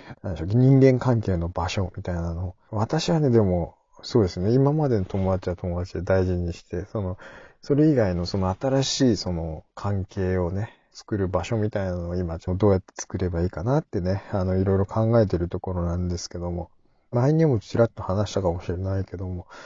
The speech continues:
ネットでね、あの、ディスコードってあるじゃないですか。ディスコっていうんですか。はい。ディスコードでね、サーバーをね、私立ち上げたんですけどもね。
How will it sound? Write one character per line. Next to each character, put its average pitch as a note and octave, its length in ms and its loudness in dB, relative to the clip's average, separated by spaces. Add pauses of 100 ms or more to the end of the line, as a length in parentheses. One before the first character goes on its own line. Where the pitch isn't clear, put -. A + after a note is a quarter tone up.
(280)
ネ A#2+ 120 2
ッ - 140 -4
ト D#3 100 2
で D#3+ 120 0
ね、 F3 280 0
あ A#2+ 100 0
の、 G2+ 180 0
デ C3+ 100 4
ィ C3 40 8
ス - 140 -6
コ E3 280 0
ー D#3+ 40 2
ド D#3+ 120 0
っ - 40 -6
て - 300 -8 (100)
あ C#3 80 -10
る C3+ 100 0
じ F#2+ 80 -2
ゃ - 20 -2
な D2+ 80 -4
い - 20 -4
で - 40 -6
す - 80 -14
か。 - 80 -12
デ G#2+ 140 0
ィ A2+ 40 4
ス - 120 -6
コ E2 180 -6
っ - 40 -8
て - 160 -8
い E2+ 40 -4
う D#2 60 -8
ん F2 40 -10
で F2+ 80 -8
す - 80 -10
か。 D3 200 -8 (480)
は F#2+ 240 -2
い。 F#2 100 -2
デ A2+ 100 2
ィ - 20 0
ス - 100 -6
コ C3+ 340 2
ー C3+ 40 2
ド B2+ 180 2
で B2 140 0
ね、 A#2 200 -2
サ C3+ 320 4
ー - 20 -2
バ B2+ 280 4
ー - 20 4
を B2 160 4
ね、 A2+ 240 2
私 F#2+ 300 -2
立 G2 140 -6
ち - 140 2
上 B2 80 8
げ B2+ 120 6
た B2 160 0
ん A2 60 2
で F#2+ 80 2
す - 120 -10
け F2+ 100 -6
ど F#2 100 -2
も F#2 140 0
ね。 A#2+ 140 0